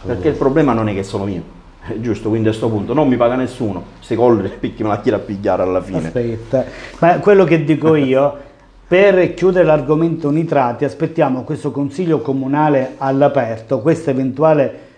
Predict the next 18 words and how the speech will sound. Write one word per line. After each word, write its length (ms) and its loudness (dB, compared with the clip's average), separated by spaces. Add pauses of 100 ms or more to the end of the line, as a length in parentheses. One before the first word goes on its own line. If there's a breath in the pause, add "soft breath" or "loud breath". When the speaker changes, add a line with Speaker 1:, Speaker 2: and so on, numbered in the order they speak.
Speaker 2:
conferenza 580 0
stampa 380 -2
del 180 -2
sindaco, 560 -2
per 180 2
vedere 360 4
che 120 0
novità 540 0 (280 loud breath)
ci 160 -6
sono. 380 -6 (260 loud breath)
Io, 520 6 (160)
da 280 0
quello 300 0
che 100 -2
intuisco, 600 -4
tu 120 -8
sei 180 -4
pessimista 1000 -4